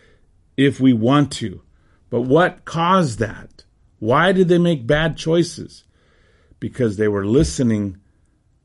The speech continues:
to the wrong one. Instead of listening to God,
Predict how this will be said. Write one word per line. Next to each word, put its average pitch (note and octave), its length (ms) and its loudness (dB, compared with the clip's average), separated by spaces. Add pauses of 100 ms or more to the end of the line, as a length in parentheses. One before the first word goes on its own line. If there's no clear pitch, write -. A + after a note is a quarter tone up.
(160)
to A2 120 -8
the F#2+ 120 -6
wrong A#2+ 400 2
one. F#2 400 0 (840)
Instead B2+ 400 0
of F#3+ 140 2
listening F3+ 500 4
to D#3+ 140 0
God, B2 560 0